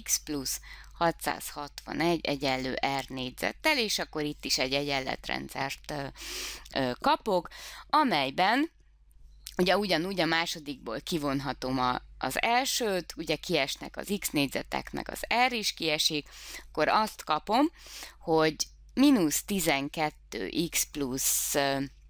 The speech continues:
kétszázhatvanegy egyenlő nullával, és az X-re megoldom az egyenletet, akkor itt is ugye huszonegy egész hetvenötöt kaptam.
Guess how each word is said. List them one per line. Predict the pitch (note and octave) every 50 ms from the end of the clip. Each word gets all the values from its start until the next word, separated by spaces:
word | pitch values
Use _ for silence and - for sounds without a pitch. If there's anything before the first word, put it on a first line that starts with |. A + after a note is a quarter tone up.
| - -
kétszázhatvanegy | - - E3 D#3 - - - B2+ A#2+ - - D3+ C3 C3+ - - - - D#3 D#3 - - - - D3 B2+ B2 D3+ A3 D4+ - - - - - - - -
egyenlő | - C#3 C#3 C#3 C#3 C3 B2+ B2+ B2+ C3 C#3 C#3 C3 C3 B2+ A#2+
nullával, | C3 D3 D3 D3 C#3+ C#3 B2 B2 - A#1+ A#1+ - - C#4 D#4+ E4 A#3+
és | F3+ E3 - -
az | D#3+ D3+ F3 F#3
X-re | - - - - C#3+
megoldom | C#3+ D3+ D3+ D3 C#3 B2 A1+ - - - - -
az | - - -
egyenletet, | D#4+ C4+ A#3 F#3 E3 D#3 D#3 D3+ - C#3+ C#3 - - - - - -
akkor | - - - F3 G3
itt | C4 D#4+ - - -
is | D#3+ - -
ugye | E3 D#3 D3+ D#3+
huszonegy | F3+ A3+ A3+ - - C#3+ C#3+ D3 D3+ D3 D3 D3+
egész | C#3+ C3 C3+ C3+ - -
hetvenötöt | - D3+ D3 - - B2+ B2+ C3+ C3 B2+ - G#2+ A#2 - -
kaptam. | - C3 B2+ - - - - B2 A#2 G#2